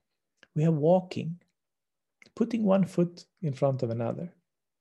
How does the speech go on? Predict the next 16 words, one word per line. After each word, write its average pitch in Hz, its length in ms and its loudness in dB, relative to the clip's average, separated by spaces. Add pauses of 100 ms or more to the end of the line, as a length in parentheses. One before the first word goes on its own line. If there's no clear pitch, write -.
(1120)
Of 175 100 -8
course, 233 260 2
life 135 540 2 (1600)
in 135 280 -2
its, - 640 -6 (800)
uh, 127 240 -2 (560)
all 190 340 8
of 156 100 2
its 151 180 2
variety 131 480 4
is - 80 -4
sometimes 147 440 2
compared 127 520 -2
to - 80 0
a 139 40 2
journey. 160 480 2